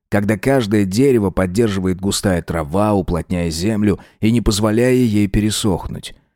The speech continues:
Каждый маленький гриб защищает тенью своих веток пышный кустарник, где каждый в чём-то помогает другому – питает его, оберегает от ненастий,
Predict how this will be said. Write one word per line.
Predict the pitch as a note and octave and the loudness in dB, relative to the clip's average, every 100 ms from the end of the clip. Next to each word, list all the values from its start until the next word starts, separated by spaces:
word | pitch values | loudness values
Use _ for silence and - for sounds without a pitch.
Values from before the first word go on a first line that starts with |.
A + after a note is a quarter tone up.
| _ _ | _ _
Каждый | B2+ C#3+ B2+ G2+ A#2 | -2 0 0 2 2
маленький | A2+ B2 A#2+ A#2 G#2 A2+ | 4 4 2 0 0 -2
гриб | G#2+ B2+ C#3 F#2+ | 2 4 4 2
защищает | F2 G2+ - F#2+ - G2+ F2+ - | 0 -2 -2 -2 0 0 0 -2
тенью | B2+ C3 A#2+ G#2+ | 0 2 2 0
своих | - F#2+ E2+ F#2+ | 0 -2 -2 0
веток | A2 A#2+ G#2 - | 0 2 -2 -2
пышный | G#2+ G#2 - F2+ E2 | 0 0 0 -4 -4
кустарник, | E2+ - - C#2 B1+ B1+ - - _ _ _ - | -6 -6 -4 -6 -6 -10 -16 -20 _ _ _ -4
где | G#2 C3+ | 0 0
каждый | - D3+ D3+ A#2+ B2 G2+ _ _ | 2 2 2 2 0 -2 _ _
в | - | -6
чём-то | - C3 C#3+ D3+ E3 | 0 2 2 0 0
помогает | A#2 G2 F2 A2 A#2 F#2 | 2 2 2 0 -2 0
другому – | G2+ F#2+ F2+ G2 F2+ F2 - _ _ | -2 0 0 0 2 -2 -4 _ _
питает | - C#3+ C3+ B2 A#2 G2+ | -2 0 0 2 2 0
его, | G#2 F#2+ F2+ - - | 0 0 -2 -6 -4
оберегает | G2+ A2 G#2 A2+ B2 G#2+ | 0 2 2 2 0 0
от | G2 | -2
ненастий, | G2+ F#2+ G2 G#2 - - D#2 | 0 2 2 0 -2 -6 -10